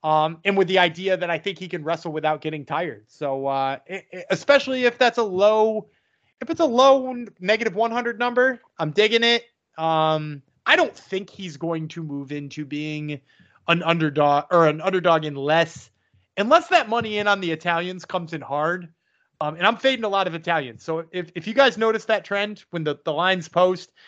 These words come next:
and all of a sudden all the money is coming in on the Italians, take a second and fade some Italians. <laughs>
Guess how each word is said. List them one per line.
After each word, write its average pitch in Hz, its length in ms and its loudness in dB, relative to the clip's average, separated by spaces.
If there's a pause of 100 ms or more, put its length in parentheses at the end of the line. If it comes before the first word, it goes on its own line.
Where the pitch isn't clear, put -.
(160)
and 143 120 -2
all 165 80 4
of 170 80 -2
a - 20 -10
sudden 175 240 2
all 160 220 2
the 165 60 -2
money 165 220 0
is 160 80 -2
coming 170 260 -4
in 170 100 -2
on 165 100 2
the 160 80 -2
Italians, 165 560 0 (400)
take 208 220 2
a - 20 -4
second 180 320 0
and 147 160 -6
fade 156 240 -4
some 139 140 -12
Italians. 120 600 -8 (480)
<laughs> 226 80 -14